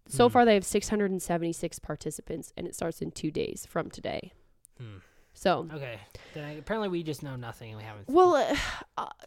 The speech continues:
Speaker 1: I will own that I, we haven't, I haven't done my research. Okay? But I will also offer the caveat that they have been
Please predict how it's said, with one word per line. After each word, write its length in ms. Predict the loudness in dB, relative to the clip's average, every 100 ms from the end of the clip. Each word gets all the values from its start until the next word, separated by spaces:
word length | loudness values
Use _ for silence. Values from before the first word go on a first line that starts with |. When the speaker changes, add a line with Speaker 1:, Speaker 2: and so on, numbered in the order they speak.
| -4
Speaker 1:
I 280 | 2 4 4
will 280 | 4 2 4
own 280 | 6 6 6
that 320 | 6 6 4 4
I, 280 | 6 6 4
we 220 | 2 4
haven't, 300 | 6 4 4
I 140 | 4 4
haven't 320 | 2 -2 -2
done 160 | -2 -2
my 120 | -2
research. 680 | -2 -4 -4 -4 -6 -12 -14 -20 _ _ _ 0
Okay? 340 | 2 2 0 _ _
But 120 | 4
I 80 | 4
will 140 | 4 6
also 760 | 6 6 4 2 4 2 0 -4 _ _ _ _ _ _ 6
offer 320 | 6 6 2
the 120 | 0
caveat 800 | 2 2 2 2 0 0 -4 -6 -14 _ 0
that 160 | 4
they 160 | 8 8
have 340 | 8 2 4
been 420 | 6 8 6 0